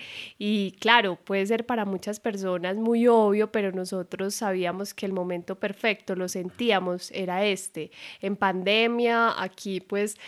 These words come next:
no, no, digamos que no importa que estemos en esta situación, ni el, ni el,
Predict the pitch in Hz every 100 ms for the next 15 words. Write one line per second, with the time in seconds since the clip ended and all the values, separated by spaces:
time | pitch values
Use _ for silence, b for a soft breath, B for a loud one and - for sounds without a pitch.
0 | B B B 208 214 208 208 185 196 196
1 | 185 202 - 202 208 196 214 214 233 233
2 | 214 190 180 196 214 180 - 185 - -
3 | 185 - 202 214 233 220 - 208 220 220
4 | 208 208 208 226 226 214 208